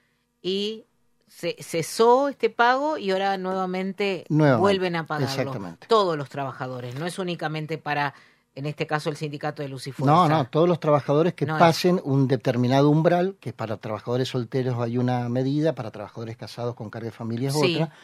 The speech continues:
Speaker 2: pero en definitiva, en definitiva,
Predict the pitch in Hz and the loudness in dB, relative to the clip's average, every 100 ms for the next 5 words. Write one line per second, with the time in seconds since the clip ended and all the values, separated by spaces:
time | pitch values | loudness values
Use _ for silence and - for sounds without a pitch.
0 | - _ _ - 117 110 110 113 117 117 | -20 _ _ -10 -6 -4 -4 -4 -4 -2
1 | 156 127 123 147 _ _ _ _ - 98 | 0 2 0 -2 _ _ _ _ -16 -12
2 | 104 113 113 107 120 131 | -10 -8 -8 -4 -4 -4